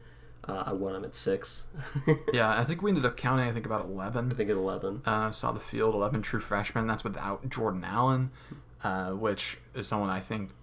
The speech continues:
Speaker 2: uh, I was a little surprised didn't get on the field at all. Um, and everybody looked good.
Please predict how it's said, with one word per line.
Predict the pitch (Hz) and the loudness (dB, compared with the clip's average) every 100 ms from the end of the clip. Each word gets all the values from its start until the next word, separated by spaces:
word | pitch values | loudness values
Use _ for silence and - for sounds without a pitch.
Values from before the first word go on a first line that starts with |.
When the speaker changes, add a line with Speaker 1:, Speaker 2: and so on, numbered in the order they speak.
| - - | -18 -6
Speaker 2:
uh, | 101 92 | 0 0
I | 98 | 0
was | 113 | 0
a | 113 | -2
little | |
surprised | 101 - - - 85 95 123 139 - - - - | -2 -6 -10 -6 -2 0 0 -2 -4 -10 -18 -4
didn't | 131 131 | 0 2
get | 131 131 | 2 2
on | 131 | 2
the | 139 | 0
field | - 135 127 123 - 131 | 0 -2 -2 -4 -4 0
at | 127 | 2
all. | 127 127 127 - - - - - - | 4 2 -2 -6 -14 -18 -18 -16 -4
Um, | 98 95 95 - - - - - | -2 -2 -4 -8 -14 -12 -10 -4
and | 110 110 101 95 - - - - - 117 - | -2 -2 -4 -6 -8 -12 -16 -16 -14 -10 0
everybody | 123 170 180 175 | 2 2 0 0
looked | 165 - | -2 0
good. | 147 117 85 | 0 0 -2